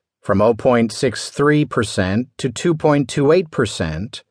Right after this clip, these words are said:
and since skin cancer mostly affects the elderly, I encounter a decent amount of patients on that drug. In ancient times, physicians used leeches to thin blood.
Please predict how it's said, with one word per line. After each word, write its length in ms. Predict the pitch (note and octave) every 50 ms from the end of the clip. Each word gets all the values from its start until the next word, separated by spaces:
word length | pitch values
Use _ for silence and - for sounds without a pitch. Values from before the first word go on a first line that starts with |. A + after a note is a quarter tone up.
| _ _ _ _ _
and 220 | - D#3+ D3+ D3 -
since 260 | - F#3 E3 D#3 D#3
skin 320 | - - - F3+ F3+ F3+
cancer 480 | D#3 - E3 C#3+ C#3 C3 B2 - C#3+ D3+
mostly 460 | D3+ C#3+ C#3 C3+ B2 - C#3+ C3+ C3
affects 460 | B2+ A2+ - C#3+ C3 A#2 - - -
the 160 | - A2 A2
elderly, 680 | B2+ C3+ B2 D#3 C3 B2 A2+ G2+ F2+ F2+ G2 B2+ C3+ - - - _ _ _ -
I 220 | - F#3 A3+ B3+
encounter 600 | B3+ B3 A#3 - - G#3+ G#3+ G#3 G3+ - G3 G3
a 80 | F#3 E3+
decent 600 | C#3 C3 D#3 F3 F#3 F3+ D#3 - F3 E3 D#3+ C#3+
amount 480 | D3+ D3+ D#3 E3 E3+ D#3 D3+ C#3+ A#2 C3
of 240 | B2+ A#2+ A2 A2
patients 580 | - - - D3+ - D3+ - A2+ G2+ G#2 G#2 -
on 220 | B2 A#2 A#2 A#2
that 280 | G#2 G#2+ G#2+ G#2 G2 -
drug. 720 | - B2+ B2+ C3+ C3 A2+ F2 D2 B1 A1 G2+ G2+ G2+ - - _ _ _ _ _ _ _ _ _ _ _ _ _ _ _ _ _ _ _
In 160 | - A2+ A2+ A#2
ancient 480 | A#2+ C3+ D3+ D3 - B2+ A2 F#2+ F#2
times, 560 | - - A2 G2+ F#2+ F#2+ G2 G#2 B2+ C#3+ -
physicians 680 | - - C#3 A#2+ A2+ C3 B2+ A2 - D3+ D3+ D#3 C#3+ B2
used 460 | A#2 A2+ A2+ A2+ A2+ A2+ A2 G#2 G#2+
leeches 640 | D3 E3+ G3 G3 G3 D#3 - - G#2+ G2+ G2+ G2+ G2 -
to 120 | - B2+
thin 400 | G#2+ - - A#2+ A2+ A2 G#2+ G#2
blood. 560 | F#2+ A2+ A2 G#2+ G#2 G2+ G2 G2 F#2 G2 -